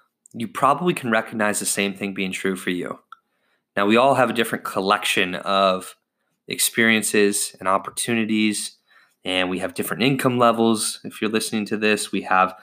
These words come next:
different professional uh, desires and successes and challenges and failures. We have different sets of pains. And that being said, every one of us has so much to be grateful for.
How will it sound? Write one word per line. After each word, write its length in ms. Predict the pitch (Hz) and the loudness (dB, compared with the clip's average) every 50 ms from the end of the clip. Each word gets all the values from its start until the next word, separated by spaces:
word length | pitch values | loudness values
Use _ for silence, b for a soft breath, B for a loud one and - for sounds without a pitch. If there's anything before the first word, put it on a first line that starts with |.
| B B B B B _ | B B B B B _
different 340 | - 113 104 - 104 - - | -2 -2 0 0 -2 -2 -4
professional 960 | - - - - - 131 - - - - 135 127 120 117 117 113 117 - b b b b b b b b b | -6 -10 -6 -4 -4 -2 0 0 0 0 2 4 4 4 4 2 0 -4 b b b b b b b b b
uh, 220 | 95 98 98 87 - | 2 2 2 2 0
desires 760 | 113 113 104 95 - 104 110 113 113 110 107 107 101 - | -2 -4 -2 2 2 4 4 6 6 6 6 4 2 0
and 100 | - 90 | -2 -2
successes 760 | - - - - - - 107 107 - - 117 110 110 107 101 - | -4 -4 -4 -2 0 0 0 0 0 2 2 4 4 2 0 -4
and 120 | 90 87 | -6 -4
challenges 760 | - - 117 110 110 113 110 110 107 110 110 110 110 104 - | -4 0 2 4 4 4 4 2 2 2 2 2 2 0 -2
and 160 | 98 92 98 | -4 -6 -8
failures. 520 | - - 113 113 113 113 117 113 110 110 110 | -4 -2 0 2 2 4 2 2 2 0 0
We 60 | 110 | 0
have 100 | 98 92 | 0 0
different 300 | - 120 - - 98 - | -2 -4 -4 -4 -6 -2
sets 240 | - - 104 - - | 0 0 -2 -2 -4
of 100 | - - | -8 -10
pains. 680 | - - - 113 110 110 110 107 107 107 107 - - - b b b b b b b b b b b b | -6 -2 0 2 2 2 2 2 0 -2 -4 -6 -8 -12 b b b b b b b b b b b b
And 520 | 95 107 107 107 104 104 101 - - - _ _ _ _ _ _ _ _ _ _ | 0 0 2 0 0 0 -2 -4 -6 -8 _ _ _ _ _ _ _ _ _ _
that 240 | - 110 - - - | -6 -6 -4 -2 -2
being 180 | 160 135 117 | 0 0 0
said, 400 | - - - 143 139 123 107 - - _ - | 0 -2 -2 -2 -2 -2 -2 -6 -10 _ -6
every 340 | - 135 135 131 - 135 117 | -6 -4 -4 -2 -2 -2 -2
one 460 | 101 95 95 - 104 104 120 143 147 | -2 -4 -6 -10 -6 -2 0 2 2
of 80 | 135 107 | 2 2
us 140 | 98 92 - | 0 0 -2
has 160 | - 92 - | -2 -2 0
so 180 | - - 117 110 | 0 2 2 2
much 180 | 110 104 - | 0 0 -2
to 60 | - | -4
be 80 | - 95 | -6 -6
grateful 420 | 92 - 95 92 85 - - 69 | -4 -2 -2 -2 -2 -4 -8 -10
for. 360 | - - - - - - - | -10 -8 -8 -6 -6 -8 -10